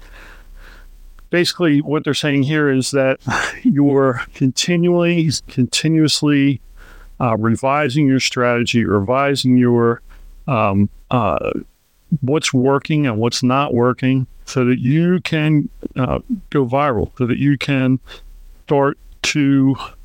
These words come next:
um, affect a broader audience with your message. So with my business, Funnelosophy, I strive to help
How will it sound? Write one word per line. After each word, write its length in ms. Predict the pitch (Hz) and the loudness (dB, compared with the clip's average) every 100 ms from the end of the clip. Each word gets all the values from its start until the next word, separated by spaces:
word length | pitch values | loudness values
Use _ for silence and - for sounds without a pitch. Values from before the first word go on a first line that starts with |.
| - | -6
um, 340 | - - - - - - | -4 -2 -4 -6 -8 -10
affect 480 | - - 156 139 - - | -6 -4 -4 -4 -6 -10
a 240 | - 123 120 | -2 2 0
broader 680 | - 113 123 131 131 131 - | -2 -2 2 2 0 -2 -2
audience 540 | 120 123 117 107 - | -2 0 0 0 -2
with 200 | 120 113 | -4 -2
your 100 | 120 | -2
message. 680 | 113 117 113 - - - - - - - - - - | 0 0 -2 -4 -6 -6 -8 -12 -18 -18 -18 -20 -8
So 480 | 139 131 131 135 151 - - | -2 0 2 0 -2 -12 -4
with 220 | 147 - | -4 -2
my 200 | 165 175 | -2 -2
business, 640 | 156 165 160 165 - - - | 0 0 0 -2 -2 -6 -10
Funnelosophy, 920 | - 151 147 151 151 - 160 156 147 - - - - - - | -4 -2 0 0 -2 -2 0 0 0 -8 -20 -20 -20 -20 -6
I 160 | 135 143 | -4 -4
strive 560 | - 156 143 143 143 | -2 -2 0 0 0
to 360 | - 160 147 147 | -2 2 2 2
help 420 | - 135 139 - | 2 0 0 -4